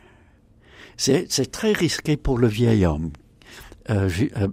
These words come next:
Saint, Saint Paul, en, en, encore lui, mais c'est pas uniquement Paul, dit, je crois aux Colossiens, vous êtes morts. <laughs> Paf. <laughs> Voilà la ligne. <laughs>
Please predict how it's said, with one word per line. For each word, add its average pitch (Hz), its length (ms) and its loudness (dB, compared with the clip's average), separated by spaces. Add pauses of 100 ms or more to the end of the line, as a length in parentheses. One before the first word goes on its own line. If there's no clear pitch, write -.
Saint, - 360 -2
Saint - 200 2
Paul, - 420 2
en, 139 280 4
en, 143 120 2 (280)
encore 135 400 2
lui, 139 260 4
mais 87 120 0
c'est - 140 -4
pas 165 200 4
uniquement 113 440 2
Paul, 98 280 0 (480)
dit, 143 340 4 (200)
je 110 140 -2
crois 135 220 4
aux 107 80 2
Colossiens, 101 640 -2
vous 123 220 -2
êtes 107 160 -4
morts. 80 460 -8 (440)
<laughs> - 1040 -12
Paf. - 540 -12
<laughs> - 40 -20 (1300)
Voilà 92 300 -2
la - 0 -
ligne. 90 280 -2
<laughs> - 120 4